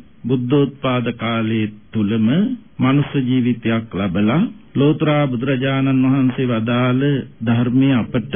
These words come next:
ශ්‍රවණය කරන්න තරම් අපි වාසනාවන්ත වුණා. එමෙන්ම ධර්මයට සිතකම් යොමු කරවා ගන්නට අපට පුළුවන් වුණා. මෙවැනි වාසනාවන්ත අවස්ථාවෙන්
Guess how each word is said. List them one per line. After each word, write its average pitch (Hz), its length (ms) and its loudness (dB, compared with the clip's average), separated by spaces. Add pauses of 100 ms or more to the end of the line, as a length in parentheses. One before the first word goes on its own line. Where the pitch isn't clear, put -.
(280)
ශ්‍රවණය 139 540 2
කරන්න 120 320 2 (100)
තරම් 113 440 0
අපි 123 240 0
වාසනාවන්ත 104 880 0
වුණා. 95 380 -2 (220)
එමෙන්ම 151 540 2 (540)
ධර්මයට 139 840 0 (580)
සිතකම් 127 720 0 (340)
යොමු 131 320 0
කරවා 127 420 0
ගන්නට 113 380 2
අපට 117 280 -4
පුළුවන් 107 440 0
වුණා. 110 320 2 (220)
මෙවැනි 151 560 2
වාසනාවන්ත 135 1000 -2
අවස්ථාවෙන් 117 840 0